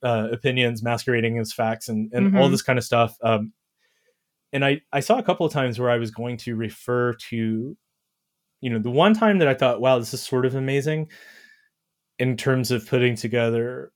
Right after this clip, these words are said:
Speaker 1: thoughts and opinions was, um, I was gonna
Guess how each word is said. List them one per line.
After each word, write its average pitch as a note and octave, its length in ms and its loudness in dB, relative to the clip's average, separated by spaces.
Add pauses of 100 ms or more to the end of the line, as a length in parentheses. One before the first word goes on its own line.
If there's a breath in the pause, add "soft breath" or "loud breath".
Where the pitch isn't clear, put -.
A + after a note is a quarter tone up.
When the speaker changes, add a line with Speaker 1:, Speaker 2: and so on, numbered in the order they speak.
(100)
Speaker 1:
thoughts - 580 0
and B2 140 -6
opinions B2 720 0
was, B2+ 600 -2 (180)
um, A2 460 0 (1300 soft breath)
I - 80 2
was C#3+ 100 4
gonna G3+ 340 2